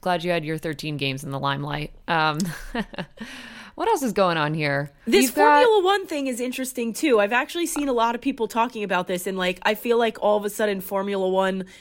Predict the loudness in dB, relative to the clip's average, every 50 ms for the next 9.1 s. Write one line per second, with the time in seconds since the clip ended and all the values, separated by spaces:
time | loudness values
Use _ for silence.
0 | -20 _ -8 -4 0 2 2 2 0 -2 -4 -6 -2 -2 0 0 0 0 0 2
1 | 2 2 0 0 -2 -2 -4 -4 -2 0 0 0 2 2 2 2 2 0 -4 -2
2 | -2 -2 0 2 2 0 0 0 0 0 0 0 0 -2 -4 -2 0 0 2 2
3 | 2 0 0 2 2 2 2 2 0 -2 -2 0 2 2 2 2 2 0 -2 -2
4 | -2 -4 -2 0 0 2 2 2 0 0 2 2 2 2 0 -2 -6 -10 -16 -20
5 | -6 -2 -2 0 2 2 2 2 2 0 0 -2 -2 0 0 -2 0 2 0 0
6 | -2 -2 -8 -10 -8 -6 -6 -6 -6 -6 -6 -4 0 0 0 0 0 -4 -6 -6
7 | -4 -4 -4 -4 -4 -4 -4 -6 -10 -14 -18 -20 -20 -20 _ 0 2 2 2 2
8 | 0 2 2 2 2 0 0 0 0 0 -2 -4 -4 -4 -4 -2 -2 -2 0 0
9 | -2 -4